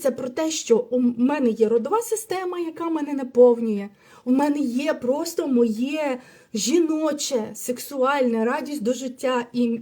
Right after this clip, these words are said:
світ якось кудись мені то дає. У мене є моє материнське, коли мої діти теж мене наповнюють, приносячи мені свій фінансовий канал, поки вони маленькі.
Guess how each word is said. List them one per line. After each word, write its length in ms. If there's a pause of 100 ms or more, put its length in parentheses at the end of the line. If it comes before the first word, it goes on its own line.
світ 540
якось 560
кудись 580
мені 220
то 180
дає. 440 (840)
У 40
мене 180
є 180
моє 220
материнське, 920 (280)
коли 240
мої 320
діти 420
теж 380
мене 340
наповнюють, 760
приносячи 680
мені 280
свій 380
фінансовий 680
канал, 480 (260)
поки 260
вони 220
маленькі. 640